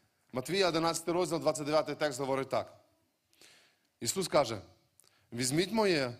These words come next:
ярмо на себе і навчіться від мене, бо я лагідний і покірний серцем».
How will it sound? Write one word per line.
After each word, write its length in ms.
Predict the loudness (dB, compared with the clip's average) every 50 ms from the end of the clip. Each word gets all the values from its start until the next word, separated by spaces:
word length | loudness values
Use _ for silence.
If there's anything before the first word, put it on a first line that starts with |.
| -16 _
ярмо 420 | -6 -2 0 0 2 4 4 4 4
на 120 | 2 0
себе 380 | 0 0 0 0 0 0 0 2
і 40 | 2
навчіться 400 | 0 0 -2 -4 -6 -4 -4 -2
від 140 | -2 0
мене, 260 | 2 2 2 2 2 2
бо 120 | 2 4
я 140 | 4 4 4
лагідний 760 | 6 4 4 4 2 0 0 -2 -2 -2 -2 -2 -2 -2 -2
і 80 | -4 -6 -10 -16 -20 _ _ _ _ _ _ _ _ _ _ _ _ _ _ _ _ _ _ _ _
покірний 640 | -10 -10 -10 -6 -2 0 0 2 2 0 -2 -2 -4
серцем». 580 | -8 -6 -4 -2 -2 -2 -2 -4 -8 -14 -14